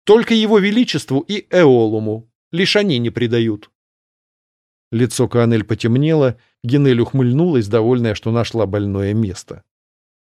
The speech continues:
В чистом, как горный ручей, небе промелькнула крылатая фигура.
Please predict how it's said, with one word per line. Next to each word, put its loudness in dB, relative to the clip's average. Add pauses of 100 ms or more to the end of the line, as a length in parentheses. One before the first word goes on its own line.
(180)
В -20
чистом, -2
как -2
горный -2
ручей, -4
небе -2
промелькнула -4
крылатая -4
фигура. -8